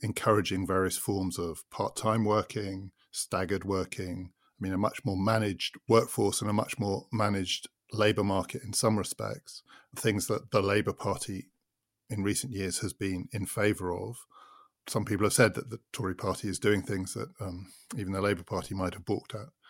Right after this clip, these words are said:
a few years ago. And at the same time, at the present moment, the Labour Party's narrow political message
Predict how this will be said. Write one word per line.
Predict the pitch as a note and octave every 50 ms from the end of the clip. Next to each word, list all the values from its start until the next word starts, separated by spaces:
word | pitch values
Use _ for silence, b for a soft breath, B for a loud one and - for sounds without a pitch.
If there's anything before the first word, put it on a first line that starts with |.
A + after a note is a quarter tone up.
| B B B B B B B B -
a | F#2+
few | - - G#2+ G2
years | F#2+ G2+ G2+ F#2 F2
ago. | G2 - G2 F2 F2 F2+ F2+ b b b b b b b b b _ _ _ -
And | B2+ A#2+ A#2+
at | A#2
the | G#2+
same | - - - C3+ C3+ C3
time, | - - - A#2 G#2 G2+ G2 G2 F#2 - - - _ _ _ _ _ _ _ _ _ _ _ _ _ -
at | A#2 B2 - - - - _
the | - B2 - - _ _ _
present | - - - C3+ B2 A#2+ G#2 -
moment, | G#2 G2 F#2+ F#2 F#2+ F#2+ G2+ - - - - b b b b b b b b b -
the | - G#2
Labour | G#2 G#2+ A2 G2 F#2+
Party's | - - G#2 F#2 - - G#2 F#2 - - _ _ - _ -
narrow | A#2+ A2+ G#2+ G#2 G#2 G2 G2 G2 F2+
political | - - - A#2+ A#2 C3+ C#3+ C3 B2 - - G2+ F#2 - - - b b b b b b b b b b _ _ _ _ _ _
message | - G#2+ G#2 F2+ - - - G#2 G2 F#2+ - - -